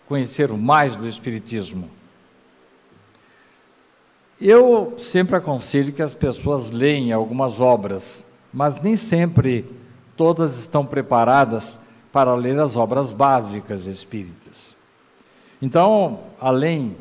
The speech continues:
do Evangelho segundo o Espiritismo, o Livro dos Espíritos, o Livro dos Médiuns, o Céu e o Inferno,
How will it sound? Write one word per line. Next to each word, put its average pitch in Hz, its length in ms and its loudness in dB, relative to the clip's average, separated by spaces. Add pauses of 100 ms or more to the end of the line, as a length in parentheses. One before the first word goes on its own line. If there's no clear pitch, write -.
(340)
do 127 160 0
Evangelho 123 600 0
segundo 113 280 -4
o - 20 -4
Espiritismo, 117 920 -4 (680)
o 113 80 -12
Livro 143 320 0
dos 107 200 -12
Espíritos, 117 840 -4 (500)
o 117 60 -6
Livro 143 280 0
dos 117 220 -8
Médiuns, 110 720 -2 (440)
o 123 100 -10
Céu 151 340 2
e - 20 -2
o 120 40 -2
Inferno, 117 600 -2